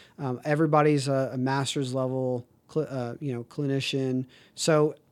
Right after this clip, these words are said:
I mean, we, we provide good quality care. And so we wanna be able to be that resource for families, um, that, um,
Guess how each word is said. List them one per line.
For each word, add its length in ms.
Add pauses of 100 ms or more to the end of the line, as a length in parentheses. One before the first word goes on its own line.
I 80
mean, 180
we, 180
we 160
provide 560 (160)
good 180
quality 440
care. 320
And 120
so 140
we 100
wanna 240
be 140
able 140
to 60
be 120
that 200
resource 480
for 140
families, 720 (340)
um, 480 (100)
that, 600
um, 480